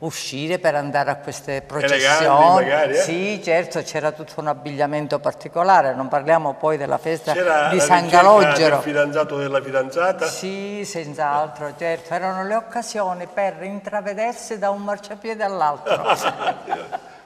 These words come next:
Speaker 2: Bella questa immagine. Nino, allora, tu che ricordo hai invece di questa dimensione religiosa, sen-, del sentimento religioso degli agrigentini negli anni cinquanta e sessanta, diciamo,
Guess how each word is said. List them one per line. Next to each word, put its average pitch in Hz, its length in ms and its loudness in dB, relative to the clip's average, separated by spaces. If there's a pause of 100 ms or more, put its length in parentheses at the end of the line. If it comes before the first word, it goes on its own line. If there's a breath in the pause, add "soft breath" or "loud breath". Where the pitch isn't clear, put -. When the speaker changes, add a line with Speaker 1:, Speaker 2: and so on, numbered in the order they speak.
(120)
Speaker 2:
Bella 151 200 2
questa 131 200 -4
immagine. 120 500 -8 (280 loud breath)
Nino, 220 280 2
allora, 208 280 6
tu 311 100 -6
che 247 100 4
ricordo 214 360 4
hai 165 140 6
invece 143 280 2
di 143 80 -4
questa 151 800 -4
dimensione 185 720 0
religiosa, 147 1600 0
sen-, 151 260 -6
del 151 160 -6
sentimento 170 680 -2
religioso 151 440 -4
degli 143 180 -4
agrigentini 170 1160 -6
negli 196 240 -2
anni 175 220 0
cinquanta 226 680 -2
e 165 200 2
sessanta, 117 680 -8
diciamo, 110 500 -10